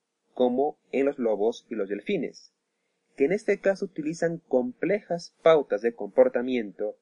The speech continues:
división del trabajo y relevos para poder conseguir o presas más grandes o una mayor cantidad de ellas, que en tal caso, si cazaran de forma individual, ni siquiera podrían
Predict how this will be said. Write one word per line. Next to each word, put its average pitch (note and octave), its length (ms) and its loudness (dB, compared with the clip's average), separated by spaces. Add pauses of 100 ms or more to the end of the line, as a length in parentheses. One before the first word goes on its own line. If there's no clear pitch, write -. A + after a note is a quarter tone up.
(300)
división B2+ 600 0
del G#2 140 -4
trabajo A2+ 680 0 (100)
y B2 120 4
relevos A#2 840 4 (400)
para C#3 300 8
poder C#3 320 4
conseguir C3+ 600 -2 (180)
o - 180 -6
presas A#2 680 4
más C#3 180 -2
grandes D3 640 0 (380)
o E3+ 320 8 (140)
una C3 260 2
mayor A2 340 -4
cantidad F#2+ 400 0
de F3 140 6
ellas, - 440 -8 (720)
que A#2 80 4
en A#2 100 4
tal D3 220 8
caso, C#3+ 400 6
si G#2+ 240 -8
cazaran A2+ 580 2
de - 120 -12
forma G#2+ 500 -2
individual, D3 800 -2 (180)
ni B2+ 100 -4
siquiera F#3 440 4
podrían C#3 460 0